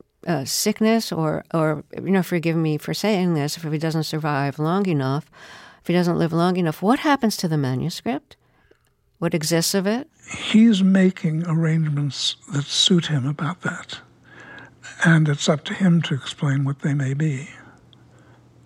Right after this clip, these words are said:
Speaker 2: There's nothing I can do. I can't finish it for him, nor would I dare to try. But I imagine from,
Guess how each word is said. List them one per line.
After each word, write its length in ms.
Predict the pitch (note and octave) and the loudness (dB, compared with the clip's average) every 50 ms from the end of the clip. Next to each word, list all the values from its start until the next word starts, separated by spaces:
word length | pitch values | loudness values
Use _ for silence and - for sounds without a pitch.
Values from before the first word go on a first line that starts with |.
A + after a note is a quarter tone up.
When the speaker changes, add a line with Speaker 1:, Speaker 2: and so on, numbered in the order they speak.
| _ _ _ _ _ _ _ _ _ _ _ _ _ _ - - | _ _ _ _ _ _ _ _ _ _ _ _ _ _ -12 -2
Speaker 2:
There's 120 | - D3+ D#3+ | 2 4 6
nothing 240 | G#3 E3 E3+ D#3+ D3 | 6 6 6 4 4
I 180 | C#3+ D#3+ F#3 | 4 2 2
can 260 | F3 - F#3+ F3 C#3+ | 2 2 2 2 2
do. 160 | G#2+ B2+ C3 - - - - _ _ _ - - - | 0 -4 -6 -8 -14 -20 -20 _ _ _ -20 -12 -4
I 100 | - D3 | -4 -4
can't 280 | - - F3 D3+ C3+ - | 0 2 0 0 0 0
finish 360 | - - D#3+ D#3 D3+ - - | 0 0 2 2 0 0 -4
it 120 | D3+ - | -6 -8
for 260 | - - - E3+ F#3+ F3 | -8 -4 -2 0 2 2
him, 280 | D#3+ D3 C3 C#3+ D3 | 2 2 0 0 0
nor 220 | D3 C#3 D3+ D#3 D3 | 0 0 0 0 0
would 180 | D3 D3+ C#3+ | 0 0 0
I 120 | C#3 C#3+ C#3+ | -2 -2 -2
dare 280 | B2 C#3+ C#3+ C#3 C#3+ | -2 0 0 0 0
to 120 | C#3+ D3 C3+ | -2 -4 -6
try. 500 | - - F3 D#3+ E3+ E3 - - - - - _ _ - - - - - - - - - _ - - _ _ - - - - _ _ _ _ - _ - - - - - - - - - - - - - - - _ _ _ - _ D#3+ | -4 -2 -2 -2 -2 -2 -4 -8 -12 -18 -20 _ _ -20 -20 -20 -20 -20 -20 -20 -20 -20 _ -20 -20 _ _ -20 -20 -20 -20 _ _ _ _ -20 _ -20 -20 -20 -20 -20 -20 -20 -20 -20 -20 -20 -20 -20 -20 -20 _ _ _ -10 _ 0
But 260 | C3+ - F#3+ E3+ F#3 | 4 4 4 4 4
I 200 | G#3+ G3 F#3 E3+ | 4 4 4 6
imagine 760 | D#3+ E3 F3 G3 B3 C#4+ B3 F3+ D3+ C#3+ C3+ C#3+ C3 C3+ - - - - _ | 6 6 4 6 6 4 4 4 2 0 0 -2 -4 -6 -10 -18 -20 -20 _
from, 760 | - - - - - - - - - E3+ D3 C#3+ C#3 C3 G#3 | -18 -18 -16 -16 -16 -14 -4 -2 0 2 2 2 0 0 -4